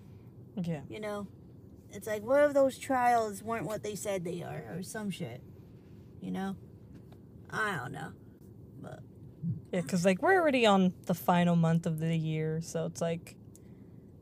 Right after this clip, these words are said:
Speaker 1: that's where it's just like, okay, it's, it's getting soon, like, closer and closer.
Speaker 2: Mm-hmm.
Speaker 1: And that's where I'm like, "Shit, what really is gonna happen?" And it really makes you think, "Yeah, maybe I just wanna fast forward and just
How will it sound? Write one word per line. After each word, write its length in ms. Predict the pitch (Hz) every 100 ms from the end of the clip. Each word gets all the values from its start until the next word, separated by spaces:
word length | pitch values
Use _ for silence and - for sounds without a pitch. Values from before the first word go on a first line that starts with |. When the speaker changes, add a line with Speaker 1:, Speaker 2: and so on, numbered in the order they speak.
| -
Speaker 1:
that's 260 | 190 185
where 100 | 190 175
it's 260 | 165 -
just 260 | - 165 -
like, 240 | 156 - -
okay, 320 | 165 165 156
it's, 420 | 156 - - - 185
it's 220 | - -
getting 320 | 175 160 156
soon, 460 | - - 170 160 - -
like, 200 | 160 147
closer 420 | - 170 156 160
and 100 | 151 147
closer. 500 | 156 147 - 151 147 -
Speaker 2:
Mm-hmm. 360 | 214 208 208 208 - -
Speaker 1:
And 80 | 170
that's 180 | 160 -
where 120 | 175
I'm 140 | 160 156
like, 220 | 147 - -
"Shit, 220 | 143 - - -
what 260 | 165 143 -
really 340 | 160 156 151
is 120 | 151
gonna 160 | 156 156
happen?" 340 | 156 156 160 151 - - - - - - - - - - - - - - - -
And 140 | 180 180
it 60 |
really 260 | 180 175 170
makes 220 | 165 165
you 60 | 165
think, 260 | 160 147
"Yeah, 100 | 151
maybe 340 | 143 143 147 143
I 80 |
just 220 | 139 - 165
wanna 180 | 143 135 -
fast 320 | 165 143 135 -
forward 360 | 147 147 143
and 100 | 143
just 320 | - - -